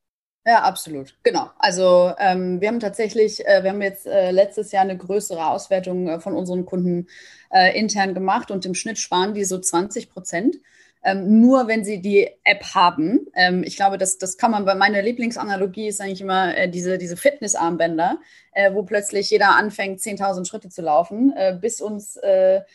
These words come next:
oder bevor uns das noch niemand erzählt hatte, dass man zehntausend Schritte laufen muss und das jemand zählen konnte, äh, hat das niemanden interessiert. Äh, seitdem, äh, gucken da dann doch sehr viele Leute, wie viele Schritte bin ich gelaufen oder diese, ähm, ich habe den Namen vergessen, aber da gibt's jetzt auch so diese Ringe, wo man seinen Schlafrhythmus,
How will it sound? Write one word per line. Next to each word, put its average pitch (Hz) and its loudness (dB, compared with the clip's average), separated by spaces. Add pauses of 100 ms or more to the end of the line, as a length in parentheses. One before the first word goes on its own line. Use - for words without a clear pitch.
(160)
oder 202 4
bevor 208 4
uns 262 0
das 226 -2
noch 233 0
niemand 220 0
erzählt 240 4
hatte, 190 0
dass 185 -2
man 180 -4
zehntausend 180 -6
Schritte 180 -6
laufen 165 0
muss 208 -6
und 180 -10
das 185 -6
jemand 180 -6
zählen 202 0
konnte, 190 -6 (320)
äh, 196 4
hat 190 6
das 202 -2
niemanden 196 0
interessiert. 208 2
Äh, 214 0
seitdem, 214 2
äh, 202 4
gucken 214 -10
da 190 2
dann 190 -6
doch 202 -6
sehr 196 2
viele 196 -2
Leute, 190 2 (280)
wie 208 -8
viele 196 2
Schritte 254 -2
bin 220 -6
ich - -10
gelaufen 208 4
oder 190 -6
diese, 185 4
ähm, 180 -4
ich 180 -12
habe - -20
den 180 -8
Namen 160 -2
vergessen, 175 -6
aber 180 -2
da 180 -6
gibt's 180 -16
jetzt 202 -6
auch 190 0
so 185 -12
diese 175 -4
Ringe, 254 4
wo 208 -10
man 190 2
seinen 180 -2
Schlafrhythmus, 196 0